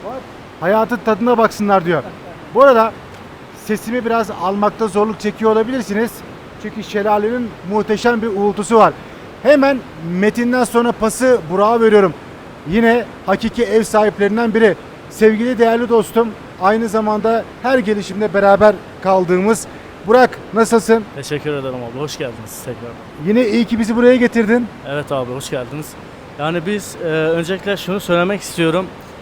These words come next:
Speaker 2: E, Soner abiyle her buluştuğumuzda bir an evvel de Bahçesaray'a gitsek de şu sudan bir yudum alsak da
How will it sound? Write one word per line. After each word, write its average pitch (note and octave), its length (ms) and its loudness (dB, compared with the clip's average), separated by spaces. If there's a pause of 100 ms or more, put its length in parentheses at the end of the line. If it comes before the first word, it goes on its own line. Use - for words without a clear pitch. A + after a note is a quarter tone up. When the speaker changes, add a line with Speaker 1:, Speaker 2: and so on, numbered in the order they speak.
(140)
Speaker 2:
E, C#3+ 340 -2
Soner F#3 340 2
abiyle F#3+ 560 2 (140)
her F#3 240 -2
buluştuğumuzda E3+ 880 -2 (360)
bir G#3+ 100 2
an G3+ 140 4
evvel F#3 280 4 (220)
de F3+ 220 4 (220)
Bahçesaray'a F3+ 600 2
gitsek F#3+ 460 -2
de E3+ 180 4 (280)
şu - 180 -10
sudan G3 400 0
bir G3 60 -2
yudum F#3+ 340 0
alsak F#3 500 2
da F#3 180 2